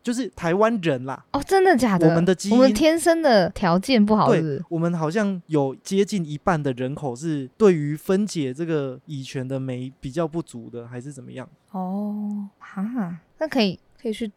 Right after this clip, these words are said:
Speaker 2: 多拥有这些酶吗？
Speaker 1: 没有，那个是在基因里面的，
Speaker 2: <laughs>
Speaker 1: 所以你天生下来有就是会有，
Speaker 2: 哦。
Speaker 1: 没有就没有。
Speaker 2: 哈，听起来坏处好多哦。
Speaker 1: 对，而且喝太多对脑袋会变笨。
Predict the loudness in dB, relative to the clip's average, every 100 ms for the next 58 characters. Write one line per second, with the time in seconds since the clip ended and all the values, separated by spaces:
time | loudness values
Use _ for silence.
0 | _ -2 2 4 2 2 0 0 2 0
1 | -2 -8 -12 -6 -4 -2 -4 -4 -6 -6
2 | 2 4 4 2 -4 -2 -6 -4 -6 -6
3 | -4 -4 -6 -6 -8 -8 -12 _ -2 -2
4 | -2 -2 -2 0 -4 -2 -2 -2 -4 -6
5 | -8 -8 -6 -6 -8 -12 -10 -10 -10 -12
6 | -16 -20 _ _ _ -4 -2 -2 -2 -2
7 | -4 -4 -10 -20 -8 -4 -2 0 0 0
8 | 0 4 2 4 2 0 -4 -6 -2 0
9 | -2 -6 -10 6 8 8 8 10 10 10
10 | 8 4 0 -2 -8 -4 -4 -4 -8 -8
11 | -6 -2 -2 0 0 2 0 0 -8 -8
12 | -6 -6 -6 -8 -6 -8 -8